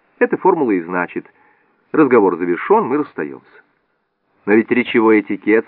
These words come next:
служит для установления и поддержания контакта, а тут расставание,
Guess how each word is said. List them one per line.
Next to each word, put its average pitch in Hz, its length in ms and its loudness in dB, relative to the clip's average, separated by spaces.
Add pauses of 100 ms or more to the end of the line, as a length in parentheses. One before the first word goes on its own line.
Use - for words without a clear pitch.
служит 104 320 -6
для 101 120 -2
установления 95 800 -2
и 117 40 -6
поддержания 113 600 -4
контакта, 143 680 -6 (300)
а - 100 -14
тут - 160 -10
расставание, 85 840 -6